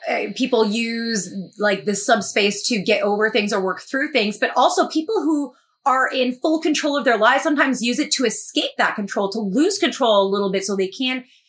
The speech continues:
like, relax on a different level. Like, think about, like, these, you know, these Wall Street men or, you know, people who's in prominent positions who see sex workers, like, they,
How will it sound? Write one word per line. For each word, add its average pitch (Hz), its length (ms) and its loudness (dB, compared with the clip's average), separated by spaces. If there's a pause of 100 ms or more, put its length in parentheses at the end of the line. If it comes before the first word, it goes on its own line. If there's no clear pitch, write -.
(100)
like, 226 280 2 (120)
relax 214 540 2
on 269 100 4
a 214 60 0
different 208 260 -2
level. 202 240 4
Like, 180 180 2
think 214 160 -2
about, 196 220 2
like, 196 140 0
these, 196 260 -4 (280)
you 220 140 -4
know, 196 220 2
these 185 180 -2
Wall 190 180 4
Street 196 320 0
men 190 360 2
or, 175 180 -2
you 208 120 -2
know, 175 100 0
people 202 200 -4
who's 196 260 -6 (180)
in 196 100 -4 (220)
prominent 208 400 0
positions 202 440 -2
who 202 120 0
see 196 160 0
sex - 280 0
workers, 196 400 -2 (320)
like, 196 360 0
they, 226 180 2